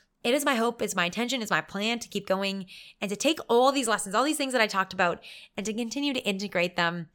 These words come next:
into my life, into my work with my clients, and, and into this show. So there's a lot of excitement as I share this, but we are officially relaunching Golden Girls Podcast.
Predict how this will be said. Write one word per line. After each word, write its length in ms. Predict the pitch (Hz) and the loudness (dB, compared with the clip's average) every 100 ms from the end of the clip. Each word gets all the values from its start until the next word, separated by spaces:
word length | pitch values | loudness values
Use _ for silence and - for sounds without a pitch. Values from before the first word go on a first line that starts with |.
| _ _ _ - - | _ _ _ -20 -10
into 500 | 214 190 208 180 180 | -6 -2 -2 0 0
my 160 | 170 151 | -2 -2
life, 560 | 160 202 302 359 - - - - _ - | 0 0 0 -2 -12 -20 -20 -20 _ -6
into 580 | 185 175 185 170 165 165 180 | -4 -2 -2 -2 -2 -4 -4
my 200 | 170 160 | -6 -4
work 400 | 160 202 269 - - 190 | -2 0 -2 -8 -10 -8
with 480 | 170 175 - - _ | -6 -8 -10 -20 _
my 160 | 170 160 | -14 -12
clients, 800 | - 160 180 262 370 - - - | -8 -2 0 0 -2 -2 -4 -4
and, 340 | 190 170 156 - _ _ | -6 -6 -12 -16 _ _
and 140 | 202 208 | -6 -4
into 180 | 233 233 | -4 -4
this 140 | 233 | -2
show. 420 | - 226 208 - - - - - - - | 0 0 0 -4 -14 -20 -20 -20 -20 -8
So 400 | - 214 214 - _ _ _ _ | 2 2 2 -2 _ _ _ _
there's 320 | 180 196 196 190 | -14 -10 -6 0
a 40 | |
lot 140 | 190 | 2
of 60 | 240 | 2
excitement 400 | - 202 202 190 | 2 0 0 -2
as 100 | 175 | 0
I 80 | 196 | -2
share 220 | - 143 | -2 -4
this, 180 | 170 - | -4 -4
but 160 | 170 | -4
we 120 | 170 185 | -2 -2
are 40 | |
officially 560 | 185 220 - 240 277 - | -2 -4 -4 -2 -2 -4
relaunching 600 | 190 196 175 156 185 208 | -4 -4 -4 -4 -6 -4
Golden 220 | 170 165 | -4 -4
Girls 180 | 170 170 | -4 -4
Podcast. 600 | - 147 165 247 - | -4 -4 -2 -4 -6